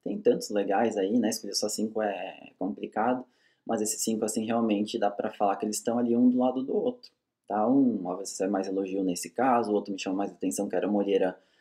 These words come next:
já muito escura, que voltou com um resultado muito bom quando eu preenchi e passei, por exemplo, o Caox. Então, realmente, esses são os critérios aí nessa nossa grande brincadeira dos melhores do ano, tá? E aí, qual que vocês usam,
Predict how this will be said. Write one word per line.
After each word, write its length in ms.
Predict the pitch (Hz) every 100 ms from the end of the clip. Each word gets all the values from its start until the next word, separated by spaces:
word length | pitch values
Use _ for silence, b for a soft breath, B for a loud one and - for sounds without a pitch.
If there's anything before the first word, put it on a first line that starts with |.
| b b
já 140 | 110 104
muito 240 | 101 101
escura, 500 | 95 - 127 127 110
que 120 | 110
voltou 340 | 101 98 107 104
com 120 | 104
um 20 |
resultado 420 | 104 - 101 98
muito 240 | 104 101 -
bom 340 | 107 117 113
quando 180 | - 98
eu 80 | 92
preenchi 680 | - 98 98 - 123 123 104
e 40 |
passei, 320 | 95 95 98
por 80 | 104
exemplo, 280 | 92 95 95
o 20 |
Caox. 680 | 95 95 110 120 - - - b b b
Então, 160 | - 196
realmente, 680 | 160 160 - - - 127 - _ _ _ -
esses 240 | 104 -
são 100 | -
os 100 | 110
critérios 580 | 120 - 208 185 202 -
aí 180 | 104 117
nessa 260 | 113 117
nossa 220 | 110 107
grande 320 | 110 101 107 120
brincadeira 520 | 120 117 113 104 104
dos 160 | 104 107
melhores 460 | 110 104 95 -
do 240 | - 113 92
ano, 200 | - - _ _ _
tá? 220 | 107 139 -
E 60 |
aí, 220 | 180 139 -
qual 220 | 127 143
que 60 |
vocês 420 | 127 127 120 110 107
usam, 520 | 113 135 131 139